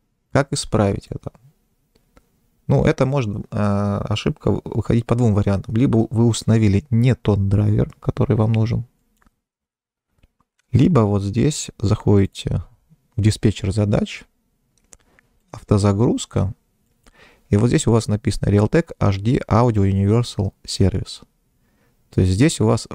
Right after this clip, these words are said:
в автозагрузке, ну, то есть вот эта консоль загружается, у вас в автозагрузке должна стоять включена. А, возможно, у вас по умолчанию здесь стоит выключено. Если стоит выключено,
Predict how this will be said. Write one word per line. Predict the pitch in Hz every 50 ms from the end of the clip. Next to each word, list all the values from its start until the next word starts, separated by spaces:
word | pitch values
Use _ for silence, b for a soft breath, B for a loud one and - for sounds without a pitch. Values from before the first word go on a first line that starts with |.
| 117 - _ _ _
в | - 117
автозагрузке, | 104 - - 107 98 104 104 120 - 220 - - - 139
ну, | 110 123
то | -
есть | 117 -
вот | - -
эта | 113 - -
консоль | - - 117 - - 104
загружается, | 101 101 101 104 101 131 170 180 - -
у | 107
вас | 110 - -
в |
автозагрузке | 107 - - 104 101 107 107 107 131 170 180 - - 175 - - _ _ _ _ _ _
должна | - 107 104 95 - 147
стоять | - - - 113 113 120 117 _
включена. | _ _ - 120 117 104 - - - 104 98 - _ _ _ _ B B B B B B B B B _ _ -
А, | - 110 110 107 104
возможно, | 101 110 110 - 135 165 185 160 139 117 110
у | 110
вас | 107 120 120 - -
по | _ - 123
умолчанию | 117 110 110 113 107 104 - - 147 151 147 127 104 92
здесь | 95 95 120 117 -
стоит | - _ - 110 110 -
выключено. | - 104 101 _ _ 120 - - - 101
Если | 98 110 113 - 110
стоит | - - - 107 101 -
выключено, | 135 190 - _ 123 - - - - - -